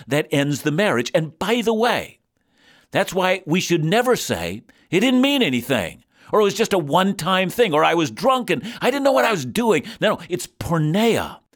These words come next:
and it kills marriages. Now, to be clear, Jesus does not commit the mistake of the Pharisees. He does not say that porneia necessitates divorce. Rather, he says the law of God permits divorce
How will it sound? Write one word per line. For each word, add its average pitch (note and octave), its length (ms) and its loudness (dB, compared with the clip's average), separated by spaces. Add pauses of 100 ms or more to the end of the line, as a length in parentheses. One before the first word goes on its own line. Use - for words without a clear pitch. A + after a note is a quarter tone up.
(260)
and B2+ 100 -2
it C3 140 -4
kills B2+ 340 0
marriages. B2 600 -2
Now, A#2+ 180 -2 (220)
to A2+ 100 -6
be B2 180 0
clear, F#3 540 -2 (480)
Jesus D3+ 260 0
does C3 280 0
not F3 320 0
commit A3+ 260 0
the A#3 80 -4
mistake D3 380 -2
of D3+ 80 -4
the D3 40 -8
Pharisees. F#3 800 -2 (380)
He C#3+ 140 0
does E3 200 2
not G3+ 220 2
say G3+ 180 0
that D#3 240 -2
porneia D3+ 400 0
necessitates C3+ 960 -2
divorce. A2 460 0 (220)
Rather, E3 300 2
he G3+ 120 -2
says D#3 380 0 (240)
the C3+ 100 2
law D3 320 2
of E3 140 -2
God D3+ 400 -2
permits D3+ 560 -2
divorce A2 560 -2